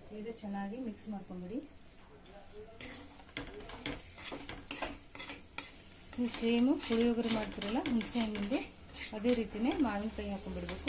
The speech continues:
ಅಷ್ಟೇ. ಇನ್ನೂ ಯಾರೆಲ್ಲ ನನ್ನ ಚಾನೆಲ್ನ ಸಬ್ಸ್ಕ್ರೈಬ್ ಮಾಡದೆ ನೋಡ್ತಾ ಇದ್ದೀರಾ, ಪ್ಲೀಸ್ ನನ್ನ ಚಾನಲ್ಗೆ ಸಬ್ಸ್ಕ್ರೈಬ್ ಮಾಡ್ಕೊಳ್ಳಿ,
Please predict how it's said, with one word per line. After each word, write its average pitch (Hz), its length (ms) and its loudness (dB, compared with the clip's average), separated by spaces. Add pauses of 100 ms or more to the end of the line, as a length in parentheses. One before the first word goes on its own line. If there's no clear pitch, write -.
(100)
ಅಷ್ಟೇ. 226 300 -2 (640)
ಇನ್ನೂ 262 120 12 (140)
ಯಾರೆಲ್ಲ 233 320 8 (120)
ನನ್ನ 240 220 6
ಚಾನೆಲ್ನ 220 340 4 (100)
ಸಬ್ಸ್ಕ್ರೈಬ್ 220 440 0
ಮಾಡದೆ 214 280 0
ನೋಡ್ತಾ 196 320 0
ಇದ್ದೀರಾ, 202 300 0
ಪ್ಲೀಸ್ 254 280 2
ನನ್ನ 220 240 2
ಚಾನಲ್ಗೆ 208 440 2
ಸಬ್ಸ್ಕ್ರೈಬ್ 208 420 -4
ಮಾಡ್ಕೊಳ್ಳಿ, 208 360 0